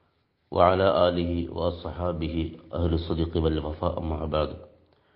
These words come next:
وعن عبد الله بن عمر رضي الله عنهما قال:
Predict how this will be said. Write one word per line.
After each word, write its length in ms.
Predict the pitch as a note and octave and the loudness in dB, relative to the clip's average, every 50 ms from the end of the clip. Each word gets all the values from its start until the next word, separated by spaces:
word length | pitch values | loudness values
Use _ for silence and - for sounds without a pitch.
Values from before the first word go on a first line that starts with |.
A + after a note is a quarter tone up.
| _ _ _ _ _ _ _ _ _ _ _ - | _ _ _ _ _ _ _ _ _ _ _ 0
وعن 300 | G2+ F2 E2+ F#2+ G2+ G2 | 4 4 6 6 4 2
عبد 280 | - F#2+ F2+ E2+ F2 G2+ | 0 0 -2 0 0 -2
الله 380 | G2 G2 G2+ G2+ G2 G2+ G#2 | 0 2 4 4 4 4 2
بن 200 | F#2+ G2 F#2+ G2 | 0 0 0 0
عمر 400 | F#2+ F#2 F#2 F#2 F#2 F2+ F2+ - | 0 0 0 0 0 0 0 -2
رضي 220 | F2+ F2 F2+ F2+ F2+ | -2 -2 -2 -2 -2
الله 360 | F2 F2 F2 E2 E2 E2 E2 | 0 0 2 2 2 2 0
عنهما 360 | D#2+ D#2 D#2+ D#2+ D#2 D#2 D2+ | 0 0 0 -2 -2 -2 -4
قال: 520 | D#2 - - F2 F2 F#2 F#2+ - - - | -4 0 0 2 2 0 -2 -6 -8 -12